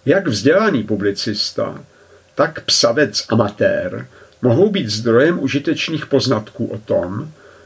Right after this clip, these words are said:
jaké chování je výhodnější pro dosažení našich cílů. A jak doufám, máme shodu v tom, že žádný expert neprodukuje jenom perly ducha a laik se zmůže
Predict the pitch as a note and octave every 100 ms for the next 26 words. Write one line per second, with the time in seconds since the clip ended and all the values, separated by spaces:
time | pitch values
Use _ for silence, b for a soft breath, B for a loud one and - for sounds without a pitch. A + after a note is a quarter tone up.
0 | - A#2 A2+ G#3+ - B2+ A2 A2+ C#3 E3
1 | E3 C3 A#2+ D3 C#3 A#2+ G#2+ - - C3+
2 | - G#2+ G#2+ - C3+ B2 A#2+ B2 G#2+ G#2+
3 | - - - A2 F#2 - - - _ _
4 | _ _ _ _ _ _ _ _ _ _
5 | _ - - _ - A#2+ C3+ C3 D#3 -
6 | E3+ C#3 A2+ B2+ C#3+ C#3+ G#2 D3 C3+ G#2+
7 | - - - - - C3+ D3+ A2+ F#2+ -
8 | b b _ - A2+ B2 E3+ C#3+ G#2 G#2
9 | - C#3 C3+ A#2+ A2+ B2+ A#2 - C#3 A#2+
10 | A2 A#2 A2+ A2 A2+ A2 G#2 F#2 G#2 -
11 | - B2+ A#2+ - _ _ b b b b
12 | b - A2+ B2+ D3 D#3+ - - D3+ A2+
13 | A#2+ A#2+ G#2+ B2 A2 G#2+